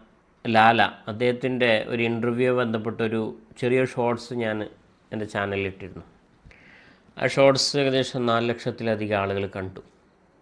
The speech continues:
കുടുംബത്തിലുണ്ട്. ആ ഉമ്മ ഒരു പരിപാടിക്കും, നമ്മുടെ നാട്ടിലോ അല്ലെങ്കിൽ കുടുംബത്തിൽ നടക്കുന്ന ഒരു പരിപാടിക്കും ഞങ്ങളെ വീടുകളിലേക്ക് വന്നിട്ടുണ്ടാവില്ല. കാരണം ആ മകനെ പരിപാലിക്കാൻ വേണ്ടി മാത്രം വീട്ടിൽ അടച്ച് ഇട-, ഇടപെട്ട, അല്ലെങ്കിൽ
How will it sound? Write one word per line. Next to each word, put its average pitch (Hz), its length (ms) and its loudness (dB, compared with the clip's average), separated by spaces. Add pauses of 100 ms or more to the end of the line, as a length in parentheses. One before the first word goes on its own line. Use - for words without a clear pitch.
(120)
കുടുംബത്തിലുണ്ട്. 104 800 -2 (680)
ആ 107 160 0
ഉമ്മ 107 300 2 (420)
ഒരു 117 160 2
പരിപാടിക്കും, 107 720 2
നമ്മുടെ 101 280 0
നാട്ടിലോ 98 560 -2
അല്ലെങ്കിൽ 98 300 -2
കുടുംബത്തിൽ 98 500 -6
നടക്കുന്ന 95 340 -8
ഒരു 95 160 -2
പരിപാടിക്കും 95 720 -6 (300)
ഞങ്ങളെ 101 260 -2
വീടുകളിലേക്ക് 98 680 -4
വന്നിട്ടുണ്ടാവില്ല. 92 720 -8 (720)
കാരണം 104 380 0 (120)
ആ 104 60 0 (100)
മകനെ 101 360 0
പരിപാലിക്കാൻ 101 680 -2
വേണ്ടി 98 300 -4
മാത്രം 98 680 -6
വീട്ടിൽ 98 480 -8 (200)
അടച്ച് 107 640 -4 (280)
ഇട-, 110 420 -2
ഇടപെട്ട, 110 460 -4
അല്ലെങ്കിൽ 120 420 -2